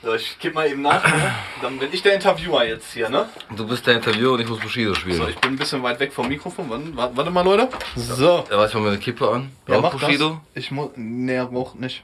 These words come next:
Speaker 2: Er raucht nicht, ne?
Speaker 1: Nee, also darfst du auch nicht rauchen.
Speaker 2: Ah, scheiße. Ähm, warte.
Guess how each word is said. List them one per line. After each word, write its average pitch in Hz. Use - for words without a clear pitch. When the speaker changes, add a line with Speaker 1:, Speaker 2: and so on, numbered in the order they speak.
Speaker 2:
Er -
raucht 104
nicht, 90
ne? 117
Speaker 1:
Nee, 120
also 117
darfst 113
du 120
auch 113
nicht 120
rauchen. 107
Speaker 2:
Ah, 87
scheiße. 80
Ähm, 85
warte. 110